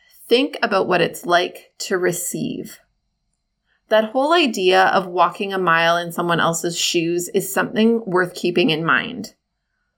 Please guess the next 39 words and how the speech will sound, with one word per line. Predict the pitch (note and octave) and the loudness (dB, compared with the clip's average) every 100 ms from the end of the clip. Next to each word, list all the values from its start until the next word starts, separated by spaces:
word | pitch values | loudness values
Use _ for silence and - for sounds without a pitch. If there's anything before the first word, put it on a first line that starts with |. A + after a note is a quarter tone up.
| _ _ _ | _ _ _
Before | G#3+ G#3+ A3+ | -2 4 4
we | C4+ C#4+ | 4 2
bring | A3 F#3 F#3 | 0 0 0
something | F#3 D#3 F#2+ F3+ | -2 -2 -4 -4
to | F#3 | -4
someone | - E3 E3+ D#3 - | -2 -2 0 -2 0
else, | D#3 A#3+ - - | 0 -2 -8 -6
it | F#3 | -2
can | G#3+ | 0
be | A3+ | 0
helpful | F#3 G3 F#3+ B3+ | 0 0 0 0
to | C#4+ | -2
consider | C4 B3 A3+ F3+ F3+ | 0 -2 0 0 2
what | E3+ | 2
we | F#3+ | 0
know | F#3 F#3 | 0 2
about | D#3+ E3 - | 2 2 0
that | - - | -2 -4
person, | - D#3+ F#3 - C#4 F4 - _ _ _ _ - | -6 -4 -2 -2 -2 -2 -8 _ _ _ _ -4
as | G3 G3+ | 0 0
well | G3 A3 B3 | 4 4 4
as | C#4 | 0
what | A#3+ A3 | 0 2
we | G#3+ | 2
imagine | G3+ E3 A3+ F3+ | 2 0 0 -4
it | F3 | -2
might | E3+ - - | -2 -2 -6
be | G3+ | -2
like | A#3 B3+ B3 | 0 0 -2
to | - | -6
receive | G3 F#3+ - F#3+ F3 D#3+ | -4 -6 -6 -4 -4 -4
the | D#3+ | -6
kind | - F3+ A3 | -4 -2 0
of | A#3+ | 0
information | A3 F#3+ F#3 F3 E3+ F3 F#3+ F3 | -2 -4 -4 -2 -4 -4 -4 -2
you're | E3+ | -2
hoping | F3 F3 F3 | -2 -4 -4
to | - | -6
share. | F3+ - E3+ D#3+ - - | -6 -4 -2 -2 -6 -10